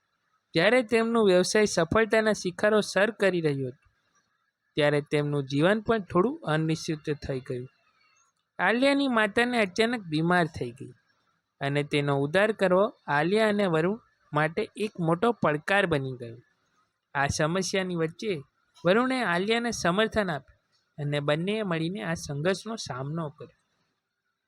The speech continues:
વરુણ પોતાના તમામ વ્યવસાયિક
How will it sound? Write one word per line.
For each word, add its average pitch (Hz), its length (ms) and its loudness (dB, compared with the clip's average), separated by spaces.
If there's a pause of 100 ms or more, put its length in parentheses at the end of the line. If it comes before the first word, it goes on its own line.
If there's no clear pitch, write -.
(1600)
વરુણ 254 240 2
પોતાના 240 500 2
તમામ 226 480 2
વ્યવસાયિક 202 520 2